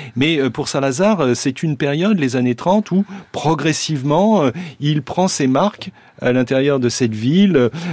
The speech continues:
euh, qui l'effraie, qui l'interpelle, euh, dans laquelle il ne se sent pas à l'aise parce qu'il y a une nature qui n'est pas assez présente, il le dit assez souvent, et il va être victime d'un attentat quelques mois plus tard, en juillet mille neuf cent trente-sept, qui va laisser des séquelles, pas physiques, mais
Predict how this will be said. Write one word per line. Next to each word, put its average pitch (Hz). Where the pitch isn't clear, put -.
euh, 123
qui 131
l'effraie, 139
qui -
l'interpelle, 131
euh, 127
dans 131
laquelle 147
il 160
ne 127
se 135
sent 131
pas 123
à 117
l'aise 170
parce -
qu'il 123
y 117
a 113
une 113
nature 120
qui 117
n'est 107
pas 120
assez 117
présente, 120
il 110
le 104
dit 104
assez 104
souvent, 139
et 131
il 139
va 131
être 117
victime 120
d'un 113
attentat 113
quelques 113
mois 113
plus 107
tard, 120
en 98
juillet 113
mille 110
neuf 107
cent 104
trente-sept, 175
qui -
va 101
laisser 101
des 104
séquelles, 180
pas 117
physiques, 135
mais 123